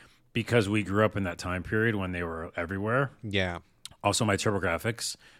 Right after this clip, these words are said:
Speaker 1: was one of my bane of my existence, that it was, like, the king of the shooters.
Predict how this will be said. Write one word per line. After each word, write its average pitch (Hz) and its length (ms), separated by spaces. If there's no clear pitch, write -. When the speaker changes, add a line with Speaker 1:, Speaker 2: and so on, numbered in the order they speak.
Speaker 1:
was 104 180
one 101 140
of 95 60
my 90 120
bane 92 300
of 90 80
my 87 100
existence, 95 560
that 87 220
it 87 80
was, 90 160
like, 90 180
the 92 80
king 95 380
of 90 140
the 85 80
shooters. 104 680